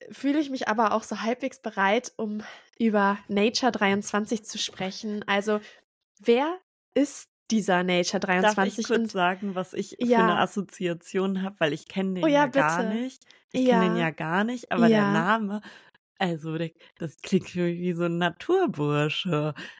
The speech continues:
Speaker 2: Ich denk mir so: „Ach, der, der ist bestimmt gerne draußen.“ Ich stell mir den so vor wie jemanden, der so,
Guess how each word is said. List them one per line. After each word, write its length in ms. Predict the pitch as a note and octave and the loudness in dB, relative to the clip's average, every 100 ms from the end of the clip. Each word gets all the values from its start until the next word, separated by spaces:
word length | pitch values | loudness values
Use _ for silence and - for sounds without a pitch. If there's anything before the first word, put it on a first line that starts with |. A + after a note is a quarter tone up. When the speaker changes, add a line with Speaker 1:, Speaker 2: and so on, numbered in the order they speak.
| _ | _
Speaker 2:
Ich 140 | F#3+ - | -4 -2
denk 280 | F#3 F3+ | -2 -2
mir 220 | - F3+ E3 | -2 -4 -4
so: 260 | E3 E3 - | -4 -4 -4
„Ach, 140 | - - | -8 -6
der, 260 | A#3 G#3 - | -4 -2 -4
der 380 | - F3+ F3+ | -4 -2 0
ist 180 | F#3 - | -2 -6
bestimmt 400 | F3+ - F3+ F3 | -10 -6 -4 -4
gerne 340 | - D#3+ D#3 D3+ | -2 -2 -2 -6
draußen.“ 600 | F3 A3 B3+ C4 - A#3+ | 0 2 2 -2 -4 -6
Ich 100 | G3 | -6
stell 200 | - F3+ | -2 0
mir 120 | F3+ | 0
den 200 | E3+ E3+ | -2 -6
so 100 | E3 | -8
vor 300 | D#3+ F3 E3+ | -6 0 0
wie 60 | E3+ | -2
jemanden, 580 | E3 E3 E3 - - E3+ | -6 -6 -6 -6 -8 -4
der 220 | E3 D#3+ | 0 0
so, 280 | D#3 D#3 D3+ | -2 -2 -2